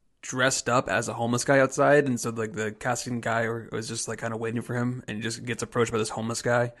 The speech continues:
He's like, "Fuck off, dude," and realizes it's Dustin Hoffman. <laughs> It's like,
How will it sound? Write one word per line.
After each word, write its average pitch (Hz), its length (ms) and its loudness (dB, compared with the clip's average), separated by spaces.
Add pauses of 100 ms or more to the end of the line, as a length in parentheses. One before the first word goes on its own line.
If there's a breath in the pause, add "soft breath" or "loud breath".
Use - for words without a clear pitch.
(300 soft breath)
He's - 120 -8
like, - 80 -12
"Fuck - 240 -2
off, 135 180 2
dude," 113 220 -6
and 110 180 -8
realizes 110 400 -2
it's 107 160 -12
Dustin 110 260 -6
Hoffman. 113 340 -4 (120)
<laughs> - 120 -16
It's - 380 -4
like, 165 120 0